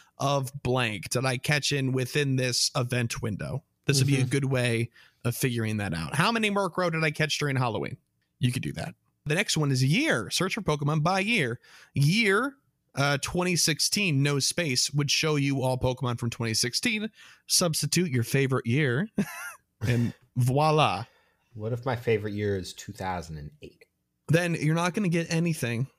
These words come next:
Speaker 1: uh, 'cause you didn't catch any Pokemon in two thousand and eight.
Speaker 2: I mean,
Speaker 1: You
Speaker 2: I did catch Pokemon in two thousand and eight.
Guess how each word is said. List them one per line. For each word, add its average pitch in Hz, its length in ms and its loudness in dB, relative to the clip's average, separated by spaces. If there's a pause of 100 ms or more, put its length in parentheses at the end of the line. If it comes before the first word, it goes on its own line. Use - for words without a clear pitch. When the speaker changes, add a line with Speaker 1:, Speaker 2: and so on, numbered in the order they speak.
(140)
Speaker 1:
uh, 123 140 0
'cause 117 180 2
you 135 60 4
didn't 147 180 0
catch 165 260 0
any 180 100 -2
Pokemon 156 440 -2
in 113 60 0
two 120 120 0
thousand 120 340 -2
and 113 100 -2
eight. 104 340 -6 (680)
Speaker 2:
I - 40 -14
mean, 82 520 -12 (480)
Speaker 1:
You 135 100 -6
Speaker 2:
I 135 60 -4
did 131 300 0
catch - 280 0
Pokemon 82 480 -6
in 85 60 -14
two 92 140 -8
thousand 76 380 -12
and - 120 -16
eight. - 260 -12